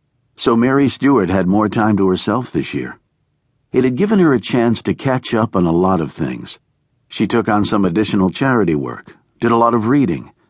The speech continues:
and volunteered at the hospital on weekends. Or sometimes, on Sundays, she just indulged herself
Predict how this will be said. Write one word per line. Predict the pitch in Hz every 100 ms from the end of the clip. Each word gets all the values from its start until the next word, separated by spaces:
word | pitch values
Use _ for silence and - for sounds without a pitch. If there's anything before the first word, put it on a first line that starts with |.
| -
and | 101
volunteered | 113 123 127 - 120 104
at | 98
the | 101
hospital | 95 120 - 87 76
on | 78
weekends. | 90 95 - 90 101 - _ _ _ _ _ _ _
Or | - 117
sometimes, | - 147 147 123 98 95 107 -
on | 95 117
Sundays, | - 117 95 80 82 - - - - _
she | - 101
just | 110 143 -
indulged | 127 110 101 85 67
herself | 69 64 85 58 -